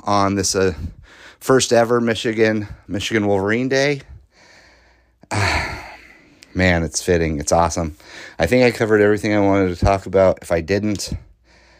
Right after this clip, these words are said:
I'll come back and I'll cover it later. Um, I mean, unbelievable, dude. Unbelievable.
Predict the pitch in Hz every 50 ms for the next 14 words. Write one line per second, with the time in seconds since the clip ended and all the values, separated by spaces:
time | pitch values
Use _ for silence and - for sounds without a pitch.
0 | _ _ _ _ - 92 90 85 - 92 90 82 87 90 90 92 90 - 87 82
1 | 82 80 78 - 90 85 85 85 82 78 - 76 85 85 87 85 87 87 85 82
2 | 87 - _ _ _ - 82 80 80 78 76 73 67 - - _ _ _ _ _
3 | _ _ _ _ _ _ _ _ _ _ _ _ _ _ _ _ _ - - -
4 | _ - _ _ _ _ - - - _ _ _ _ _ _ _ - 117 123 117
5 | 113 107 98 90 82 - - - - - - - - _ _ _ _ _ _ -
6 | - - 120 127 107 104 101 104 113 127 131 107 92 - - 73 67 71 85 87
7 | 87 87 90 - _ _ _ _ _ _ _ _ - 107 110 104 101 98 92 82
8 | 73 71 65 67 65 -